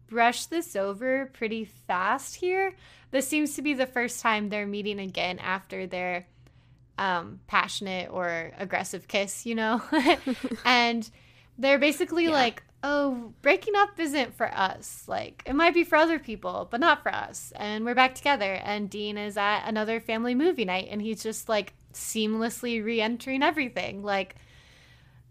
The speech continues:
Speaker 1: is, no, none of the underlying issues were addressed, but okay. <laughs>
Speaker 2: Yeah, I also noticed that they did a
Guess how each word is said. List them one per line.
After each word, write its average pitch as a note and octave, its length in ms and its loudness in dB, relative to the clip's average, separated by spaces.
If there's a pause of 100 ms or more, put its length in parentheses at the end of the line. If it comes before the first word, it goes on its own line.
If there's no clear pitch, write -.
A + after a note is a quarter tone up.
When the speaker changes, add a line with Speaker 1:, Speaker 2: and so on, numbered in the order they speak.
(140)
Speaker 1:
is, A#3+ 480 -2 (360)
no, A3+ 440 2
none B3+ 300 4
of C4 160 2
the C4 120 6
underlying A#3+ 540 4
issues C4 420 0
were A#3 120 0
addressed, G3 460 -2
but F#3+ 300 0
okay. B3+ 840 6
<laughs> F#4 60 10 (840)
Speaker 2:
Yeah, B3+ 340 2 (100)
I B3+ 100 6
also B3 640 4
noticed A#3 720 0
that A#3 260 -4 (720)
they C4 140 4
did C#4+ 160 2
a D#4 180 0